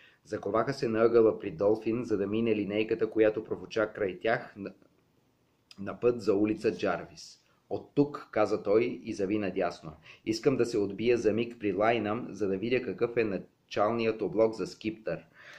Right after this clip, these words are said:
„Колко е часът според твоя златен часовник, сланец?“ Макой погледна в мрачната кантора на Марка Стертиас Моузес, после към часовника на О'Нил.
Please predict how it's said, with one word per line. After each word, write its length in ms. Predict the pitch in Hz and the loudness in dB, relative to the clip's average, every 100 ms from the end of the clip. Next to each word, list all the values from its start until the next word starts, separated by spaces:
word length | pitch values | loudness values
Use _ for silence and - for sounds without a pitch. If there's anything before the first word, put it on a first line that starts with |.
| - _ _ _ - | -20 _ _ _ 0
„Колко 400 | 113 117 127 143 | 4 4 6 6
е 80 | 143 | 6
часът 460 | 160 156 147 147 | 2 2 0 -2
според 640 | - 127 127 - 123 117 117 | -4 -4 -2 2 2 2 2
твоя 280 | 127 117 | 6 6
златен 380 | 107 110 120 110 | 6 4 2 0
часовник, 540 | - 107 113 104 98 95 | 0 0 2 2 0 -2
сланец?“ 680 | 107 98 92 80 - - - _ _ _ _ _ _ _ _ _ _ _ _ _ _ - - | 0 2 0 -6 -14 -20 -20 _ _ _ _ _ _ _ _ _ _ _ _ _ _ -20 -8
Макой 420 | 104 - 110 123 | -6 0 4 4
погледна 640 | 123 87 107 117 131 120 - - | 2 2 4 6 4 0 -4 -12
в 120 | - | -4
мрачната 460 | 110 110 135 110 | 0 0 -2 -4
кантора 460 | 110 98 95 113 113 | -4 -4 0 2 2
на 120 | 107 | 2
Марка 340 | 98 107 - 101 | 0 0 -2 -6
Стертиас 720 | - 107 98 - 104 87 - | -4 -4 -4 -2 -2 -2 -4
Моузес, 640 | 95 101 95 110 - - | -4 -2 0 -2 -4 -8
после 260 | 98 98 113 | -6 -4 -4
към 140 | 110 | -4
часовника 540 | 98 90 110 113 110 110 | -6 -4 -2 0 0 -2
на 100 | 101 | 0
О'Нил. 440 | 92 95 98 80 | 0 0 0 -2